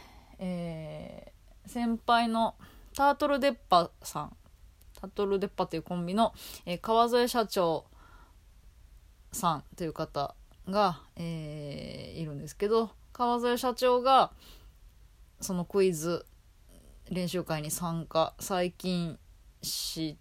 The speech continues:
てはったみたいで、で、社長もそんなに言って、クイズめちゃくちゃ得意強いわけではなくて、だからちょっと、「夏美も来てくれや」みたいな感じで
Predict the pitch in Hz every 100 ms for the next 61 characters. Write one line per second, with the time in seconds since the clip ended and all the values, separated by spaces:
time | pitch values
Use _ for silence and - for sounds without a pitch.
0 | - 165 160 156 160 170 160 - - -
1 | - - - - - - - 156 143 139
2 | 147 143 143 170 214 170 - - - -
3 | - - 208 240 269 415 453 392 294 196
4 | 196 294 311 320 311 294 294 262 202 -
5 | 294 247 247 - - - - 214 226 240
6 | 226 214 240 - 247 233 233 180 - 233
7 | 214 202 185 170 156 160 147 - - -
8 | - 151 143 - - - - - - -
9 | - - - - - - 214 214 196 185
10 | 175 165 131 156 - - - - - -
11 | - 208 196 214 208 156 156 - 202 208
12 | 175 147 147 160 185 196 240 202 233